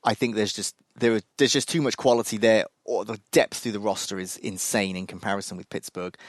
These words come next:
But I also like Pickett, and I think Pickett is gonna be good. Good, not great, and good is usually good enough. Brock Purdy, some people are already anointing him as, like, the savior of the franchise.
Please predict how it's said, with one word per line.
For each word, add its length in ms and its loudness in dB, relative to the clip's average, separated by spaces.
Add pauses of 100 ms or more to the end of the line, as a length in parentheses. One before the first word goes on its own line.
(520)
But 180 4
I 180 6
also 260 4
like 180 6
Pickett, 500 -10 (200)
and 100 0
I 60 4
think 240 -4
Pickett 240 -2
is 80 -8
gonna 160 0
be 60 -4
good. 340 0 (120)
Good, 220 4
not 160 -2
great, 540 -2
and 440 0 (360)
good 200 2
is 120 -2
usually 260 -4
good 240 -2
enough. 320 -2 (480)
Brock 300 2
Purdy, 600 6 (260)
some 260 2
people 320 -2
are 60 0
already 400 0
anointing 440 -4
him 240 -2
as, 100 -8
like, 200 -4
the 60 -10
savior 380 -2
of 60 -6
the 60 -8
franchise. 600 -2